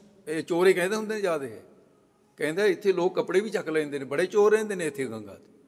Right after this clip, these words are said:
ਉਹ ਕਹਿੰਦਾ ਵੀ "ਆਪਾਂ ਨੂੰ ਖਤਰਾ ਹੀ ਕੋਈ ਨਹੀਂ।" ਚੋਰ ਕਹਿੰਦਾ ਵੀ "ਮੈਂ ਪਹਿਲਾਂ ਨਹਾ ਕੇ ਆਉਣਾ, ਵੀ ਫਿਰ ਮੈਂ ਤੇਰੇ ਕੱਪੜੇ ਰੱਖੇ।" ਉਹਨੂੰ ਪਤਾ ਸੀ ਮੈਂ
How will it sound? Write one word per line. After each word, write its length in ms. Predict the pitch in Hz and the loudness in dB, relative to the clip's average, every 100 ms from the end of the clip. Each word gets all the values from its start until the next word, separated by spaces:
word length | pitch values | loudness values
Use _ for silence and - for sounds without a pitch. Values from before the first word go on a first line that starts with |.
| _ _ _ - | _ _ _ 0
ਉਹ 140 | 190 | 0
ਕਹਿੰਦਾ 240 | 208 214 | 2 4
ਵੀ 120 | 233 233 | 6 6
"ਆਪਾਂ 240 | 220 214 | 2 -2
ਨੂੰ 100 | 214 | -4
ਖਤਰਾ 260 | 180 180 202 | -4 0 0
ਹੀ 40 | |
ਕੋਈ 240 | 202 196 | 2 -2
ਨਹੀਂ।" 140 | 196 - - - - _ _ _ _ _ _ _ _ _ _ _ _ _ _ _ _ | -4 -16 -20 -20 -20 _ _ _ _ _ _ _ _ _ _ _ _ _ _ _ _
ਚੋਰ 240 | - 160 185 | -6 -2 0
ਕਹਿੰਦਾ 260 | 190 202 | 0 2
ਵੀ 120 | 202 | 0
"ਮੈਂ 220 | 190 175 180 | 0 0 2
ਪਹਿਲਾਂ 300 | 185 196 202 | 2 2 2
ਨਹਾ 180 | 175 | 0
ਕੇ 100 | 139 | 0
ਆਉਣਾ, 240 | 156 170 185 | -2 -2 -2
ਵੀ 100 | 185 | -4
ਫਿਰ 220 | 156 175 | -4 -2
ਮੈਂ 160 | 175 175 | -2 -4
ਤੇਰੇ 220 | 175 170 | -4 -4
ਕੱਪੜੇ 340 | 170 165 160 | -6 -4 0
ਰੱਖੇ।" 220 | 156 - | 0 -2
ਉਹਨੂੰ 180 | 170 190 | -4 -4
ਪਤਾ 220 | 190 170 | -4 -4
ਸੀ 100 | 165 | -4
ਮੈਂ 340 | 170 185 175 | -4 -4 -4